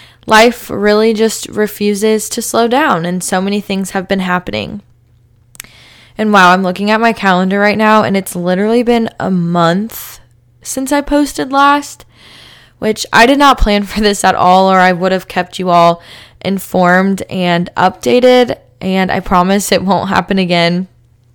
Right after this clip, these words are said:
I really do hate being apart from you guys, and I feel like the podcast really does just keep me on track, but I do preach to you all to work on being present, and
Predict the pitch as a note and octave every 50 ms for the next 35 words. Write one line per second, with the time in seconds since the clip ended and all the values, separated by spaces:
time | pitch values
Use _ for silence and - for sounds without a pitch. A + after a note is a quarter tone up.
0 | _ _ _ _ _ - A#3 A3+ A3 G#3+ G#3 G3+ G#3+ G#3+ G#3+ G3 G#3+ G#3+ G3 G3+
1 | G#3 G3 - - G3+ F#3+ F#3+ F#3+ F#3 - - F#3 F3 - - - G#3+ A#3 B3 B3
2 | A#3 C4 C4 C4 C4+ C4+ C#4 C4+ C4+ - - _ _ - - - - - - -
3 | - - C4 C#4 C4 - B3+ B3+ C#4+ D#4 D4+ - E4 - - - G3+ G3+ G3+ G3+
4 | - A#3 A3+ A3+ A3+ - - G3+ F#3+ G3+ G3+ G#3 G#3 F#3+ G3 F#3+ F#3+ F#3+ F3+ -
5 | - _ _ _ _ _ _ _ - _ _ _ - - F4 F4+ - - - B3
6 | - A#3 A#3+ A#3 G#3+ G#3 F#3+ - - - F3 D#3+ D#3 E3 F3+ F#3 - - - -
7 | - _ _ _ _ _ _ _ _ _ _ _ - G3+ - - B3 B3 G#3+ G3
8 | G#3 G#3+ - - - - - - - - _ _ _ - - A3 A3 G#3 F3+ A3
9 | C#4+ F4+ F#4 - - - A3+ G#3+ G#3+ - - - - G#3 G3 F#3+ F#3 F#3 F3+ F3+
10 | F3 F3 F3+ - - G#3+ G3 G3 G3 F#3 - G3+ G3+ G3+ G3+ G3+ G3+ F#3 - -
11 | F3+ F3 E3 F3+ E3+ E3+ E3+ - - _ - - F#3 F#3 F3+ F3 F3 F3+